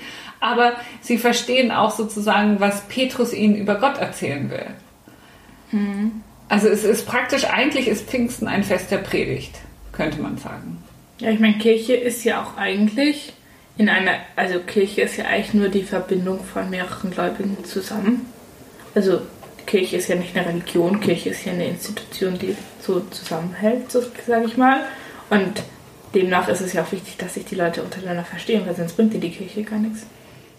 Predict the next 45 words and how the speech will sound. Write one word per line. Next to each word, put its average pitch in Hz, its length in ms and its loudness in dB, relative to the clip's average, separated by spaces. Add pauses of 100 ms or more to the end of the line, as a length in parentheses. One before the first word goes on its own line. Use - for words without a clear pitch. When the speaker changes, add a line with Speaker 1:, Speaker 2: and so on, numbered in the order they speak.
(120)
Speaker 1:
Naja, 247 360 4
Kirche 262 360 0
ist - 280 -4
eigentlich 240 300 0
definiert 240 480 2
da, 214 300 2
wo 214 80 4
das 196 240 0
Wort 185 180 -4
Gottes 175 340 -4 (240)
verkündet 190 540 0
wird 320 300 -2 (100)
und 214 260 6
wo 202 120 6
die 196 140 0
Sakramente 175 680 -2 (340)
verteilt - 440 -8
werden. - 260 -8
Und 170 220 -4 (360)
zumindest 220 380 6
diese 190 220 0
Wortverkündigung 240 840 0
haben 190 220 0
wir 262 300 2 (140)
hier. 285 320 0 (840)
Äh, 226 360 6
und 226 120 6
im 208 140 4
Anschluss 240 440 4
lassen 214 280 4
sich 208 160 0
dann 196 160 2
die 185 40 0
Leute 175 340 2
auch 170 80 -4
taufen 202 380 0
und 185 80 0
das 170 120 -6
heißt, 170 180 0
dass 175 160 -4
die 175 220 4
Jünger 175 260 2
immer 170 180 4
beieinander 151 460 0
waren 151 140 2